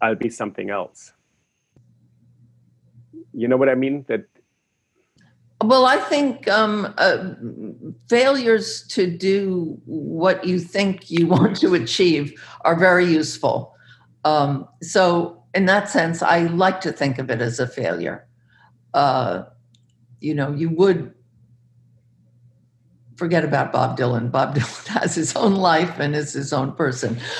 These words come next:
Speaker 2: Um, but, uh, but this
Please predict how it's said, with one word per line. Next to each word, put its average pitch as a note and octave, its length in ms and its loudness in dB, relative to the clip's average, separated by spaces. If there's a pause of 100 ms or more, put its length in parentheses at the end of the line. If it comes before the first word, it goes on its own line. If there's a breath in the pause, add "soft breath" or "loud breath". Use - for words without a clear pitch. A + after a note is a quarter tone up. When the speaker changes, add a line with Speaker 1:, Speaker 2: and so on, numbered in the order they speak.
(260 loud breath)
Speaker 2:
Um, D#3+ 460 0 (420 loud breath)
but, F#3 540 2
uh, D#3 460 2 (1400)
but F3+ 320 2
this G3 340 0